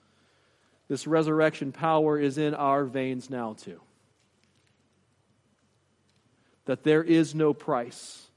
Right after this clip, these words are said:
there is no treasure, not even our life. For even if they take our life, we will be raised.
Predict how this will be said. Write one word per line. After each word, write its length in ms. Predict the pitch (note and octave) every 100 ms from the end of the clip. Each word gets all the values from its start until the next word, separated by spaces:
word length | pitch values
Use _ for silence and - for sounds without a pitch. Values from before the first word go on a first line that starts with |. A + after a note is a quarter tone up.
| _ _ _ _
there 120 | C#3+ E3
is 300 | E3+ D#3+ D3+
no 160 | D#3
treasure, 640 | C#3+ - D#3 C#3 B2 A2 - _ _ _ -
not 200 | D3+ E3
even 260 | F3 E3 D#3+
our 120 | D3+
life. 560 | D3 C#3+ C3+ C#3 - - _ -
For 120 | D3+
even 360 | F3+ F#3 E3+ D#3+
if 140 | D#3+
they 160 | E3+ D#3
take 280 | - E3 E3
our 200 | D3 C#3
life, 440 | D3 D3 D3 - - _ _ _ _ _ _ -
we 160 | C3+
will 240 | C#3+ D3 D3+
be 140 | D#3
raised. 680 | F3 E3+ G2 - - -